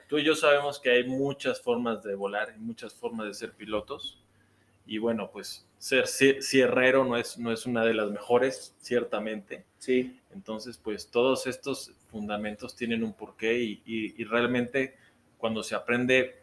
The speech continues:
Speaker 1: por el libro, como se dice, by the book, es la forma de hacer las cosas, ¿no? Es donde realmente entiendes el fondo de, de,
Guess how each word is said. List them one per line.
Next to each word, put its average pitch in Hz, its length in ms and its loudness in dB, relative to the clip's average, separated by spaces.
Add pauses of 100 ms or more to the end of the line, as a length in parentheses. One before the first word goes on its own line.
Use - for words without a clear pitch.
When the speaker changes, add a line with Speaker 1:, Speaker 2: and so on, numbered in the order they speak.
(160)
Speaker 1:
por 113 180 2
el 107 100 2
libro, 131 440 2
como 101 300 -4
se 107 140 -6
dice, 113 260 -2
by 104 200 0
the 104 100 -4
book, 143 380 -2 (480)
es 113 180 -6
la 117 100 2
forma 120 380 0
de 101 140 -4
hacer - 260 -14
las 104 160 -10
cosas, 98 380 -14
¿no? 113 120 -10
Es 120 60 -8
donde 117 360 2
realmente 113 400 2
entiendes 110 460 -6
el 98 80 -14
fondo 104 340 -8
de, 95 120 -14 (600)
de, 98 220 -6